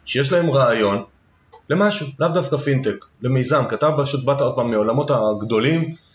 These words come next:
והחלטת להיות יזם. והמון שואלים את עצמם,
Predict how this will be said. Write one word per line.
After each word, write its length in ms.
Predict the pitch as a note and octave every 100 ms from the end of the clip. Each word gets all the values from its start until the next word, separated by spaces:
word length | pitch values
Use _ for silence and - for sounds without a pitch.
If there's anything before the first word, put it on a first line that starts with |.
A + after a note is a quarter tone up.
| _ _ -
והחלטת 420 | G2+ A#2 A#2+ -
להיות 400 | A2 A2+ A#2 -
יזם. 400 | A2 G#2 F#2+ G2 E2+ - _ _ _ _ _ G2
והמון 380 | G#2+ A2 F3+
שואלים 560 | F#3+ F3 D3 C#3+ D#3+ D#3+
את 60 | C#3
עצמם, 580 | C3+ B2+ A2+ A#2 C#3